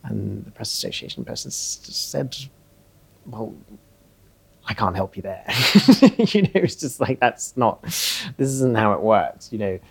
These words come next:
I don't think the P A, P A had even written the copy for the Times, you know, it was someone else. But you just, you just think, "What do you, what do you want?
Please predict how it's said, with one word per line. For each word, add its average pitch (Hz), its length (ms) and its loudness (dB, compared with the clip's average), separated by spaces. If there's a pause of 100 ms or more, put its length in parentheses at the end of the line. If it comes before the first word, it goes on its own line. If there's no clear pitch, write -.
(160)
I 131 60 4
don't 123 160 6
think 120 160 2
the 110 60 0
P 110 200 2
A, 104 260 4 (220)
P 113 140 0
A 104 80 4
had 98 100 0
even 101 320 0
written 92 540 -4 (640)
the - 40 -12
copy 101 300 -8
for 110 180 2
the 110 80 4
Times, 87 340 -8
you 95 60 -6
know, 87 40 -4
it - 20 -6
was - 100 -12
someone 98 240 -2
else. 98 320 -2
But - 220 0 (920)
you 135 140 2
just, 120 280 0 (140)
you - 560 -10
just 123 320 -2
think, 117 220 0 (1300)
"What 127 200 4
do 117 80 0
you, 135 80 2
what 123 140 0
do 120 80 0
you 117 80 4
want? 110 600 2